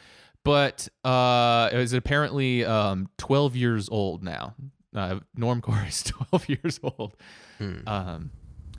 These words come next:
Speaker 1: but these other waves, these vibe shifts that this person have,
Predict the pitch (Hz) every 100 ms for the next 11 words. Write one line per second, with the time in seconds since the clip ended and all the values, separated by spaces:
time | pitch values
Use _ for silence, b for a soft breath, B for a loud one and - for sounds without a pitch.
0 | - 147 - 135 165 180 151 151 190 214
1 | 143 113 120 110 101 92 - - 120 113
2 | 131 151 135 - 120 104 - - _ -
3 | 107 - - 120 107 113 101